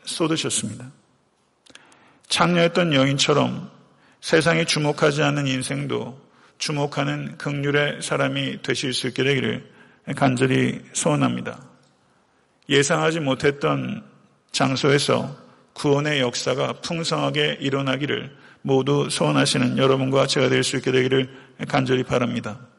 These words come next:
예수 그리스도는 인간의 모든 죄를 사하시는 권세가 있으신 하나님의 아들이십니다. 속죄하신 주님께 감사하셔서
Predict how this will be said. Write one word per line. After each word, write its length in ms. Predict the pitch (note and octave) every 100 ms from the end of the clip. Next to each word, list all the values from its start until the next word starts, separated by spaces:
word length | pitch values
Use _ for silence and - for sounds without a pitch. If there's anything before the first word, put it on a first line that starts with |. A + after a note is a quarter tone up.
| _ _ _ - - - _
예수 340 | C#3+ C#3+ - D#3+
그리스도는 840 | D3+ C#3+ C#3 D3 C#3+ B2+ B2 - - _ _ _ -
인간의 400 | C#3+ D3 D3+ D#3
모든 360 | C3+ C#3 D3
죄를 340 | C#3+ C#3 C#3+ D3
사하시는 580 | - C#3 C3 D3 C#3+
권세가 580 | D3 C3+ C3 C#3 C3+ C#3 -
있으신 520 | B2 - C#3+ B2+ G#2+
하나님의 640 | - D3 C#3+ C#3 C#3 C#3 C#3 - -
아들이십니다. 760 | - C3 C3 C3 - A#2 F2 - - _ _ _ - - - - - - _
속죄하신 680 | - E3+ - F3+ E3 F3 E3+
주님께 720 | D3 C#3 C#3 D#3+ C#3 B2+ B2 - -
감사하셔서 1120 | - C3 C3+ C#3+ C3 C#3 D3+ B2 A#2 C3 -